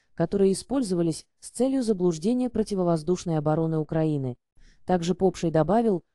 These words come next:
что вражеские Б П Л А подвергли опасности жизни молдаван, нарушив воздушное пространство Молдовы. «Мы решительно осуждаем эти агрессивные вторжения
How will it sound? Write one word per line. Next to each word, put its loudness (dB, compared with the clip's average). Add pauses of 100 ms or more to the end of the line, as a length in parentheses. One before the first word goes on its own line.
что -4
вражеские 0
Б 0
П 2
Л 2
А 2
подвергли -2
опасности -2
жизни -2
молдаван, 0 (320)
нарушив -2
воздушное -2
пространство -2
Молдовы. -2 (480)
«Мы 2
решительно 0
осуждаем 0
эти -2
агрессивные 0
вторжения -2